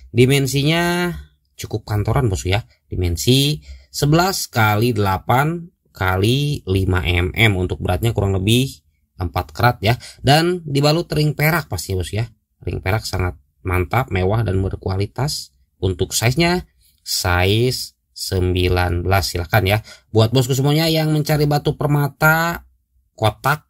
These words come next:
warna merah, jangan sampai lolos pastinya bosku ya. Natural Hazelnut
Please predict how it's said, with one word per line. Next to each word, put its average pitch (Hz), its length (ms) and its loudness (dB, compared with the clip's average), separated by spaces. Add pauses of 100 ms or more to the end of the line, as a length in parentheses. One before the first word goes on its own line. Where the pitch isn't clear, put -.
(160)
warna 95 400 -2
merah, 101 320 -2
jangan 90 400 -4
sampai 87 320 -4
lolos 101 320 0
pastinya 85 320 -8
bosku - 160 -2
ya. 120 80 4 (400)
Natural 139 560 0 (220)
Hazelnut 143 1000 0